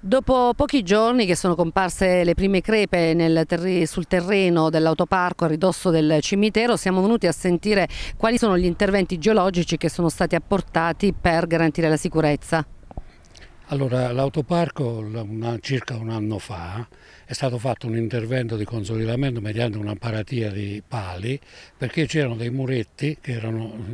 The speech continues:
Speaker 2: erano andati giù, c'era una situazione di pericolo. Quindi è stata fatta questa paratia, però il piazzale dell'autoparco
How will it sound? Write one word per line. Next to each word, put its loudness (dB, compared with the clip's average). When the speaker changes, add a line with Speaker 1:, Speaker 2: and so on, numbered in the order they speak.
Speaker 2:
erano -4
andati -4
giù, 0
c'era -6
una -4
situazione -4
di -4
pericolo. -4
Quindi 2
è -2
stata 0
fatta -2
questa -2
paratia, -2
però 2
il 0
piazzale -2
dell'autoparco -4